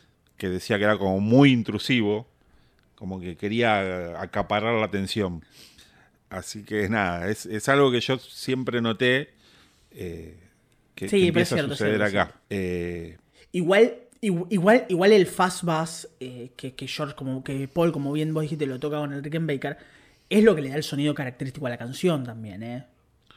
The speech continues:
Speaker 2: O sea, yo entiendo que se ponga así, que se
Speaker 1: Sí.
Speaker 2: ponga así, pero,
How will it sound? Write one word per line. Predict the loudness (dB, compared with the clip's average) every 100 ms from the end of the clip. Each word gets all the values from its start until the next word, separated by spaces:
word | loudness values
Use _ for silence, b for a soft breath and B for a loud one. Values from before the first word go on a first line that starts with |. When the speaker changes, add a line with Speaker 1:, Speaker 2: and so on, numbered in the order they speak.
| b b b b b
Speaker 2:
O |
sea, | -4 -4
yo | 0
entiendo | 2 4 2
que | 0
se | -2
ponga | -4
así, | -4 -6
que | -10 -10
se | -6 -4
Speaker 1:
Sí. |
Speaker 2:
ponga | -4 -6
así, | -6 -8 b b b _ _ _ -6
pero, | 2 6 6 4 0 -4